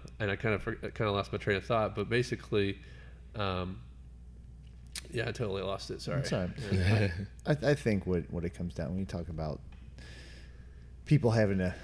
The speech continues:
Speaker 2: a voice, everyone ev-, obviously has a voice right now, and, um, you know, uh, unfortunately, when you get wrapped up in how do I attract more followers or, or more likes or whatever it is,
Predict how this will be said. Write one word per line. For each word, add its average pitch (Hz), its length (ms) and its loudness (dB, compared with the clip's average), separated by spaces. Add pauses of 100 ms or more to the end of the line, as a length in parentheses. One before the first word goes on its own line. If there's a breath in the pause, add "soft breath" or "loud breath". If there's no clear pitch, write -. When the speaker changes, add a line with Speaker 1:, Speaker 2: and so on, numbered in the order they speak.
(120 loud breath)
Speaker 2:
a 113 80 0
voice, 98 300 4
everyone 92 480 4 (200)
ev-, 95 200 0
obviously 87 320 0
has 85 140 0
a - 20 -4
voice 82 320 -2
right 87 160 -2
now, 80 300 0
and, 78 240 -4 (120)
um, 73 400 -4 (260)
you 82 100 -4
know, 67 260 -4 (260)
uh, - 100 -4 (320)
unfortunately, 90 580 -2
when 85 180 0
you 85 80 -2
get 82 220 0
wrapped 85 280 0
up 80 220 0
in 78 220 -2 (480 loud breath)
how - 120 0
do 87 120 0
I 80 80 2
attract 80 340 -4
more 80 220 -4
followers 92 680 0
or, 87 100 0
or 78 460 -2 (340)
more 87 200 -2
likes 104 340 2
or 90 40 0
whatever 87 300 0
it 85 60 -2
is, 82 280 -2